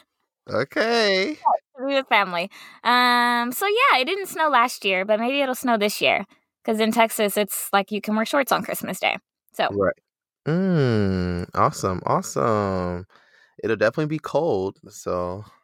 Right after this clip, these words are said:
Speaker 2: I know, like, cold is so relative. Like, down here, anything less than sixty, I'm like, "Bundle up." But then up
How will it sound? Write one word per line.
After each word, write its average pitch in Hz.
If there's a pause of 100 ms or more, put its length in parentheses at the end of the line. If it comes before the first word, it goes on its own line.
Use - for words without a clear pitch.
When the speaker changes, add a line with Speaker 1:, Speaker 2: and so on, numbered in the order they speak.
(800)
Speaker 2:
I 277
know, 311
like, 285
cold 349
is 427
so 285
relative. 277
Like, 233
down 240
here, 220
anything 233 (960)
less 196
than 233
sixty, 262
I'm 233
like, 208
"Bundle 277 (600)
up." - (280)
But 240
then 240
up 233